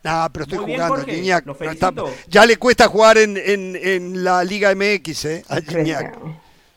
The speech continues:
Speaker 1: Sí. Bueno, eh, me sorprendió esto, simplemente era una información, eh, pero sí, parece que, eh,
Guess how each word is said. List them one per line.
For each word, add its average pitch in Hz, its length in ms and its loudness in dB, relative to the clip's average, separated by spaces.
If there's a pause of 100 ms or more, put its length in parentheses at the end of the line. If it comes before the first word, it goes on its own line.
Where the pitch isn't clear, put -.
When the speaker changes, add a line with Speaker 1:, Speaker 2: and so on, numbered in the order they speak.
(160)
Speaker 1:
Sí. 208 380 -4 (580)
Bueno, 180 400 0
eh, 190 640 0
me 190 140 0
sorprendió 208 520 -2
esto, 240 520 2
simplemente 196 540 -6
era 185 60 -6
una 180 120 -6
información, 180 840 -6 (140)
eh, 151 380 -8 (500)
pero 170 200 -2
sí, 185 200 -6
parece 190 500 -2
que, 160 400 -6 (540)
eh, - 640 -16